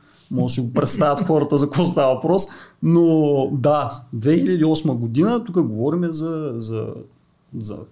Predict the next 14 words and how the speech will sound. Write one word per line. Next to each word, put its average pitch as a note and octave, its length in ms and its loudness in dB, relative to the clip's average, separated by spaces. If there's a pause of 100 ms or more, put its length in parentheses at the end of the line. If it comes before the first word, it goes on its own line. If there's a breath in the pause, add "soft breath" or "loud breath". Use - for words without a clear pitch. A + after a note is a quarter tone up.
(140)
Word, E3 560 0
за A2 120 -6
Excel, D3+ 600 0 (120)
за A2+ 120 -16
PowerPoint. D3 840 0 (800)
Прави E3 200 4
се D3+ 140 -2
документ, C#3 680 -2
а, D3+ 380 -2 (280)
който C3 240 -2
се C#3 100 -8
структурира C#3 760 -6 (260)
първа B2+ 340 0
точка, C#3 580 -4